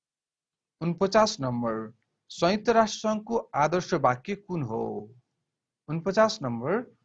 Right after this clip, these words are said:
संयुक्त राष्ट्र संघको आदर्श वाक्य कुन हो? "It's your world।"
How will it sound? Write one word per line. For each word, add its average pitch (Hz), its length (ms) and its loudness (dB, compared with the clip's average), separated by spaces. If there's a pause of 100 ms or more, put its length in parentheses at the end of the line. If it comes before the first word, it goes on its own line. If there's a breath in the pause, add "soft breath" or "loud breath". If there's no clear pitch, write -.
(140)
संयुक्त 208 460 -2
राष्ट्र 214 280 4
संघको 208 520 -4
आदर्श 160 360 2
वाक्य 139 440 0
कुन 202 240 -6
हो? 113 600 -4 (1700)
"It's 220 320 0
your 156 300 2
world।" 113 560 -2